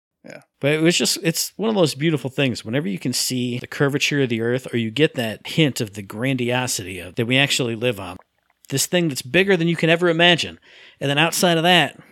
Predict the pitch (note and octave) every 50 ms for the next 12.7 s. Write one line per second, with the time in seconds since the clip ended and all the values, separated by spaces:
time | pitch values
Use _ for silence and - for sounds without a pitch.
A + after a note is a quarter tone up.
0 | _ _ _ _ _ _ - C#3 C#3+ C3 - C#3 D3+ E3+ F#3 F3 D3 C3+ C3 A#2+
1 | A#2 - D3+ D3 C#3+ C3 C3+ B2 B2 C3+ C#3+ C#3+ C#3 A#2+ B2 A#2+ A#2 A2 - _
2 | _ _ E3 D3 C3+ B2 A2 D3 C#3+ D3 D3 C#3+ C#3+ C#3 C3+ B2+ A#2+ - F3+ F#3+
3 | F#3+ F#3 F3+ - F#3+ F3+ F#3 F#3 F3 F#3+ F3+ E3 C3+ A#2 B2 B2 A#2+ A2+ G2+ -
4 | - C#3+ D3 D3+ - - E3+ D3 - D3 C3+ C#3 C#3 C3+ C3 C#3 C#3 C#3 A#2 A#2
5 | B2+ C#3 C#3 A#2+ - F#2 F2 - _ - - - - - - _ _ _ _ _
6 | _ - C3 B2+ C3 C#3 C3+ A#2+ B2+ A#2+ - - - - _ _ _ _ _ _
7 | _ _ - C#4 - - C4 - C#4+ - - - A3 - - F#3 G#3 - - -
8 | - D3 C#3+ C#3 - - A3 - - A#2+ - B3 A#3+ - - - E3+ D3+ A#2+ G#2
9 | G2 A#2 E3 C#4+ - C#4+ - - F#3+ B3 D4 E4+ F4 F4 - A#3+ G#3+ E3+ A#2 -
10 | - - - D4+ D#4+ E4 D#4+ D4+ C#4 C4 B3 G3 D#3 B2 G2+ F2 - _ _ _
11 | _ _ _ _ _ _ _ _ _ _ _ - D#3+ D#3 C#3+ C3+ D3+ F3 E3+ -
12 | _ - E3+ D#3+ - - E3+ D3 B2 F#2 - - -